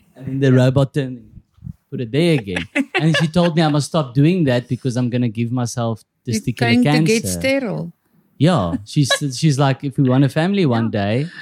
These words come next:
Speaker 1: you mustn't put your phone there." So now the expert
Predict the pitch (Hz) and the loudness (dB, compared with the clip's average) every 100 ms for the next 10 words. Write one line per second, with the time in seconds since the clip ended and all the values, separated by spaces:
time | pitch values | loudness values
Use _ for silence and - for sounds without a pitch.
0 | - 127 117 117 120 135 - 151 143 165 | -8 -4 -2 0 -2 -2 0 0 2 2
1 | 120 98 - 311 - 143 131 139 160 254 | 2 0 -2 -4 0 2 4 4 2 0
2 | - - - 170 - - 147 139 | -4 -4 -2 -4 -6 -2 0 0